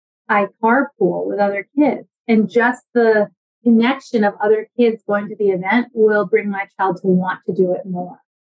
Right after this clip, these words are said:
I've found, like, being like, "Hey, how about I drive a few of the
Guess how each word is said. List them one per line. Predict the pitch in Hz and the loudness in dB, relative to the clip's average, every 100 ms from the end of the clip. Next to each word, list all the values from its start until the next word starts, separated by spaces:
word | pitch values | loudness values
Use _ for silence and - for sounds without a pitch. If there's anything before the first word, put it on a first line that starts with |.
| _ | _
I've | 233 220 | -4 -2
found, | 240 226 | 0 0
like, | 208 190 - _ _ _ _ _ _ | 0 -2 -8 _ _ _ _ _ _
being | 240 214 | 0 2
like, | 214 202 196 _ 349 | 0 -2 -4 _ 0
"Hey, | 330 | 2
how | 277 | 2
about | 302 285 | 2 2
I | 262 | 0
drive | 262 233 208 | 0 -2 -2
a | 196 - | -4 -6
few | 196 | -4
of | |
the | 180 | -4